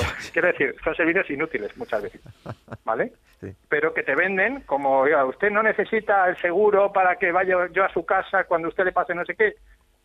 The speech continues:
Speaker 2: Pues no, no, la verdad es que nunca lo he utilizado. Bueno, pero yo se lo vendo porque entonces si se lo vendo por cuatro euros al mes, le puedo hacer un descuento del veinte por ciento en el recibo. Bien, entonces esto es lo que pasa.
Speaker 1: Ya, ya, ya, ya.
Speaker 2: Entonces la gente
Speaker 1: Bueno.
Speaker 2: contrata ese seguro,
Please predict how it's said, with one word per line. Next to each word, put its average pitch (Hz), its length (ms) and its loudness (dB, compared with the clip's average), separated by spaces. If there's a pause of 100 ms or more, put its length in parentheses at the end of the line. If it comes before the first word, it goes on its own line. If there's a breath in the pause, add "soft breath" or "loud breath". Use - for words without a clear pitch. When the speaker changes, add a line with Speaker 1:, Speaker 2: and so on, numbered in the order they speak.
(160)
Speaker 2:
Pues 120 200 -2 (120)
no, 127 420 -4
no, 127 280 -8 (100)
la 117 140 -2
verdad 123 140 0
es - 80 -4
que 165 80 -2
nunca 156 160 -2
lo 156 80 0
he - 20 0
utilizado. 143 380 -2
Bueno, 196 180 2
pero 165 140 2
yo 180 80 0
se - 100 -2
lo 208 80 4
vendo 208 220 0
porque 165 160 -2
entonces 170 200 0
si 147 140 -6
se 156 60 0
lo 147 80 2
vendo 196 200 -2
por 190 140 0
cuatro 196 240 2
euros 185 160 2
al 180 80 0
mes, 220 180 0 (280 soft breath)
le 147 100 -2
puedo 180 160 2
hacer 196 140 0
un 190 80 -4
descuento 190 320 0
del 160 80 2
veinte 165 180 -2
por 151 100 -6
ciento 156 220 -2
en 143 60 0
el 131 80 -4
recibo. 113 400 -8
Bien, 123 180 -6 (100)
entonces 123 320 -6
esto 127 200 -8
es 113 40 -6
lo 113 60 -8
que - 80 -20
pasa. - 240 -14
Speaker 1:
Ya, 98 240 -2
ya, 92 140 -4
ya, 92 60 -4
ya. 90 100 -6
Speaker 2:
Entonces 92 240 -6
la 123 80 -2
gente 156 220 -2
Speaker 1:
Bueno. 180 100 2
Speaker 2:
contrata 151 380 0
ese 139 120 -8
seguro, 214 540 2